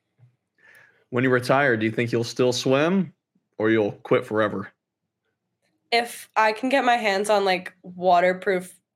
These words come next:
Speaker 2: headphones, I'll still swim.
Speaker 1: I second that. Game changer. Um,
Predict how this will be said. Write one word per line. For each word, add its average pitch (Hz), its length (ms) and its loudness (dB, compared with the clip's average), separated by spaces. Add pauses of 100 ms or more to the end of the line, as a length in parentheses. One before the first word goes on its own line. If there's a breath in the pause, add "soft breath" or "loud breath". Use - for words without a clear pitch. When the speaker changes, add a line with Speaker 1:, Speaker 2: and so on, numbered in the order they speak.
(300)
Speaker 2:
headphones, 165 880 -8 (160)
I'll 175 180 0
still - 280 -12
swim. 190 320 -14 (1500 soft breath)
Speaker 1:
I 104 60 -4
second 107 360 -2
that. 95 220 -6 (500)
Game 104 220 -2
changer. 98 420 -6 (300 loud breath)
Um, 123 540 0